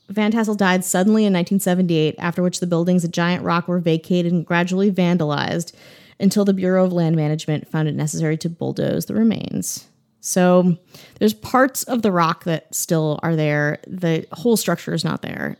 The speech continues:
um, but there's some interesting photos of it at that time, too. We don't really also know how he died or where his body is. Just kidding. No, the body is buried.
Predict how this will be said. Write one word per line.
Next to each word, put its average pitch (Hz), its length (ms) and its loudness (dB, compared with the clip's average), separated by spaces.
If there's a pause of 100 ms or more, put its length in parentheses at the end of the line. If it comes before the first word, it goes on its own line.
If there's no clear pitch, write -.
um, 185 200 -2
but 185 80 -2
there's 180 160 -2
some 196 100 -2
interesting 165 720 -2 (360)
photos 165 480 2
of 160 100 0
it 156 160 -6
at 170 60 -12
that - 160 -6
time, - 180 -4
too. - 160 -6
We 220 140 4
don't 427 120 4
really 381 240 2
also 220 220 2
know 196 260 6
how 190 280 0
he 180 140 -2
died - 520 -6 (920)
or 196 120 0
where 180 160 4
his 175 160 2
body - 320 -6
is. - 180 -10
Just - 180 -4
kidding. - 520 -4 (200)
No, - 380 -6
the 190 60 -8
body 151 260 -2
is - 120 -6
buried. - 260 -4